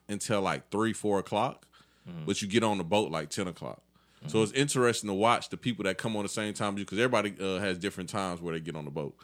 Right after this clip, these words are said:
Speaker 2: Mm-hmm.
Speaker 1: It's, it's, uh, it kinda looks like customs, like when you're, when you're leaving the country at an airport, right?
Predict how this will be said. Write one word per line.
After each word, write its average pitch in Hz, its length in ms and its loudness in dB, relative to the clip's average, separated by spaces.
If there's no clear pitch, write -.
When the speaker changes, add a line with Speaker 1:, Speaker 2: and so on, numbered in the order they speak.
Speaker 2:
Mm-hmm. 80 200 -8
Speaker 1:
It's, 98 220 0
it's, 101 260 -2
uh, 95 460 0
it 101 140 -2
kinda 139 240 2
looks 113 280 0
like 92 340 0
customs, 80 720 -6
like 76 220 -2
when 82 140 -6
you're, 85 180 -4
when 85 140 -6
you're 85 80 -4
leaving 82 240 -6
the 78 80 -10
country 82 340 -8
at 71 100 -6
an 62 60 -8
airport, 73 380 -8
right? 76 240 -8